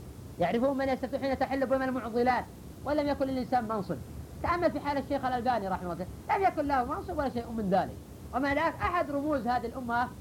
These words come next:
آه، الإس-، الإسلامية، رفع الله بعلمه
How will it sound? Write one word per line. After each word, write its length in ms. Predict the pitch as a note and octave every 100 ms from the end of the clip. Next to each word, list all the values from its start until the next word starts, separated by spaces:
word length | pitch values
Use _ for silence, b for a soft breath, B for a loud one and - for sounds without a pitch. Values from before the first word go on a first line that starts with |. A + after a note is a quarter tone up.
| - - G#3
آه، 360 | G#3+ G#3 G#3+
الإس-، 360 | A#3 B3+ - C#4+
الإسلامية، 600 | A#3 B3 A#3+ A3+ G#3+ F#3
رفع 260 | C4+ C#4+ E4+
الله 140 | F4
بعلمه 480 | F4+ E4 F4 G#3+